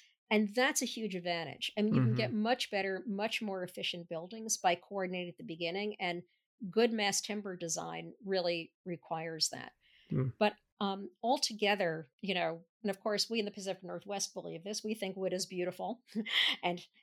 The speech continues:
Speaker 1: and there's a lot of studies being done now in biophilic design showing that, you know, people are healthier and more productive in wood environments. So there's a lot of reasons that it seems to make sense.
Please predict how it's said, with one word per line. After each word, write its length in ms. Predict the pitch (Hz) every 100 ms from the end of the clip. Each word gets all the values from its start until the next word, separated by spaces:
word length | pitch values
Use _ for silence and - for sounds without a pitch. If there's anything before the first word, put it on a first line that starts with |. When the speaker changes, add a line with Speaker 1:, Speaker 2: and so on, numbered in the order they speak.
| _
Speaker 1:
and 120 | 202
there's 160 | 202 202
a 40 |
lot 360 | 202 202 220 269
of 80 | 247
studies 400 | - 208 190 190
being 240 | 185 180
done 180 | 175 170
now 160 | 170 170
in 100 | 165
biophilic 760 | 165 165 160 - - 170 185
design 560 | 208 190 208 208 214 220 - _ -
showing 480 | - 214 220 214
that, 260 | 196 190 165 - _ _ _ _
you 140 | 208 196
know, 100 | 185
people 300 | 214 202 180
are 100 | 170
healthier 560 | 214 220 - 208 202
and 120 | 190 180
more 140 | 160
productive 540 | - 170 190 202 208
in 160 | 208 208
wood 140 | 208 202
environments. 800 | 202 196 196 196 196 196 208 - - - _ -
So 320 | 240 214 208 -
there's 220 | 214 208
a 60 | 208
lot 360 | 202 220 262
of 160 | 254 214
reasons 580 | 208 208 180 165 165 -
that 240 | 170 160 - _
it 160 | 208 190
seems 360 | - 214 185 -
to 100 | 170
make 200 | 160 -
sense. 420 | 165 147 -